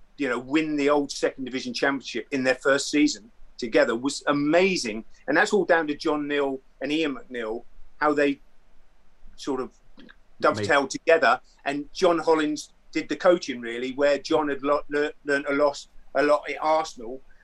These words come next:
Speaker 1: um, to bring into the club, and, and he was allowed to do the coaching.
Speaker 2: So was John the tactician then, really? Was he set, setting the, the,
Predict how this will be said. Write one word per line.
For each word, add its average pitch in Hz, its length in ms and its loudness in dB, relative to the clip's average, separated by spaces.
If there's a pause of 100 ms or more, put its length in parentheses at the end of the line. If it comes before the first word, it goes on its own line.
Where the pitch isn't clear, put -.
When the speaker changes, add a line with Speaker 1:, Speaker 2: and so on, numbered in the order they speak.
(180)
Speaker 1:
um, 135 520 -4
to - 260 -10
bring 147 180 2
into 135 220 -4
the 127 100 -2
club, 135 360 -2
and, 135 160 -4
and 135 240 -6 (240)
he 147 260 0
was 139 100 0
allowed 135 280 6
to 135 80 -6
do 135 160 -2
the 135 100 0
coaching. 156 360 0 (460)
Speaker 2:
So 147 80 -2
was 135 160 0
John 165 240 4
the 143 80 2
tactician 135 640 -2
then, 78 300 -8
really? 82 400 -6
Was 95 160 -12
he 107 120 -8
set, - 240 -8 (240)
setting 107 340 -6
the, 95 100 -6 (100)
the, 107 140 -8